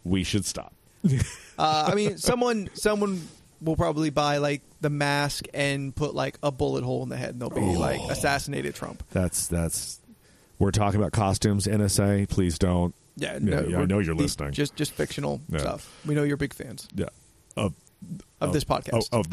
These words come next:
Speaker 1: the, so the N S A loves Halloween specifically?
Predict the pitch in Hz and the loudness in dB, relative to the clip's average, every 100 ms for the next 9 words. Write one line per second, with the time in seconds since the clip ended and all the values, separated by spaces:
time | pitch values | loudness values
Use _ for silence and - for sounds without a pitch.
0 | 110 117 131 113 107 104 98 - 101 90 | 0 2 2 2 2 2 2 2 2 2
1 | 92 90 85 92 87 85 85 - 82 92 | 2 2 2 2 2 2 0 0 0 0
2 | 87 90 95 | 2 2 0